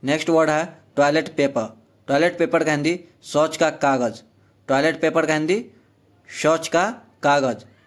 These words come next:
नेक्स्ट वर्ड है हेयर क्रीम। हेयर क्रीम का हिंदी केश का क्रीम। हेयर क्रीम का हिंदी केश का क्रीम। नेक्स्ट वर्ड है गीजर।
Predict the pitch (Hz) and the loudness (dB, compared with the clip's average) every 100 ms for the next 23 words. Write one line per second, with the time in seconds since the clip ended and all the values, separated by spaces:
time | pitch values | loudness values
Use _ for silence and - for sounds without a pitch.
0 | _ _ _ _ _ _ _ 139 160 - | _ _ _ _ _ _ _ -4 -2 2
1 | 170 160 165 190 - _ 135 156 156 151 | 2 2 0 -4 -8 _ 0 2 2 0
2 | 143 110 - _ - 147 165 170 170 160 | 0 -2 -10 _ -4 -2 0 0 0 0
3 | 151 151 175 - _ _ 143 165 165 - | 0 0 -2 -6 _ _ 0 0 0 0
4 | 147 143 131 131 110 - _ - 143 147 | 0 0 -2 -2 -4 -10 _ -4 -2 -2
5 | 165 160 160 165 165 160 170 - 160 196 | -2 -2 -2 -4 -2 0 0 -2 0 0
6 | 240 - _ - 139 143 110 - _ _ | -2 -14 _ -4 0 0 -2 -8 _ _
7 | _ _ _ _ 139 160 170 170 160 156 | _ _ _ _ -4 -2 2 2 4 2
8 | 185 - _ _ _ _ 123 113 139 160 | -2 -6 _ _ _ _ -20 -8 0 2
9 | 143 123 | 2 0